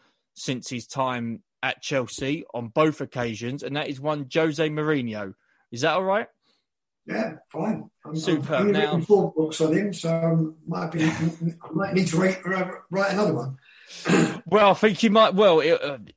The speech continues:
Speaker 1: whether it'll be a case of, um, doing one on his tenure at Tottenham after he either gets the sack within the next six to twelve months, we don't know. Maybe.
Speaker 2: I don't think many Spurs fans will buy it if he gets the sack,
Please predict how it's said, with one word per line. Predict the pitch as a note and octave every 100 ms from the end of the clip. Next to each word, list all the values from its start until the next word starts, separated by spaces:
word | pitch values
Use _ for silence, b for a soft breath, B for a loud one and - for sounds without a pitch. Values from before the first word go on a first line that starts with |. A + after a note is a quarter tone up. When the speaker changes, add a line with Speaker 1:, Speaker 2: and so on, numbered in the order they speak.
| -
Speaker 1:
whether | C#3 D3 C#3+
it'll | E3 C#3+
be | F3
a | D#3
case | E3 D#3+ C#3+
of, | D#3+ B2+
um, | D3+ D3+ D3 C#3+
doing | D3 C3 E3 D3+ C#3
one | D#3 D3+ D3
on | D3 C#3+
his | C#3+ D3+ C3 - - _ _
tenure | - D#3+ D#3 D3 D3
at | -
Tottenham | D#3+ E3 D3+ D3+
after | D3+ D3+ - D3+
he | D3 D#3 D#3 D#3 D3+
either | C#3+
gets | C#3 - -
the | D3
sack | - E3 - -
within | C#3+ D3+
the | D3
next | D#3 -
six | - F3+ -
to | D3
twelve | - D#3+ D3
months, | D#3+ D#3+ -
we | D#3+
don't | D#3+ D#3
know. | D#3+ A#2 G#2+ - - _ _ _ _ _ _ _ _ -
Maybe. | E3 C3 A2+ G2
Speaker 2:
I | -
don't | E3 F#3
think | F#3 F3
many | F3+ E3
Spurs | - E3+ D#3 D3+
fans | - D#3+ D#3 D3
will | C#3
buy | C3+ D#3+
it | D3+
if | C3+
he | C3+
gets | C#3+ D#3+
the | - D#3
sack, | D#3+ -